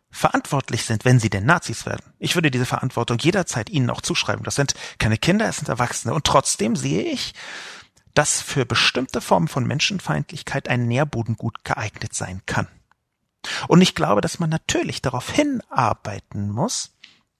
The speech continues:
dass dem Nazitum der Nährboden entzogen wird,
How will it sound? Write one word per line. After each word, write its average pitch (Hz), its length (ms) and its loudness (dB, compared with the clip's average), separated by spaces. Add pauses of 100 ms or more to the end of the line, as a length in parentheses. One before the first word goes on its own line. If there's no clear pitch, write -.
(140)
dass - 380 0 (760)
dem 101 160 4
Nazitum 156 960 0
der 175 160 2
Nährboden 123 760 2
entzogen 143 880 -2 (240)
wird, 104 360 0